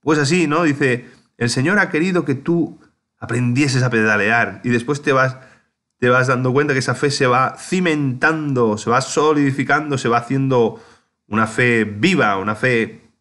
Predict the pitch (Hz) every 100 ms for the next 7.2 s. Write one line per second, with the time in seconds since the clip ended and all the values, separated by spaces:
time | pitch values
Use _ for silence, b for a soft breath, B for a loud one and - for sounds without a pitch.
0 | _ _ _ - 117 117 117 170 165 135
1 | 175 190 254 - 175 143 117 98 95 95
2 | - 127 151 147 123 - 151 143 127 107
3 | 107 117 104 92 92 _ _ _ _ _
4 | _ _ _ - 107 110 110 92 95 -
5 | - 98 - 98 95 139 165 160 113 101
6 | 92 - 139 123 110 104 98 - 90 -
7 | 104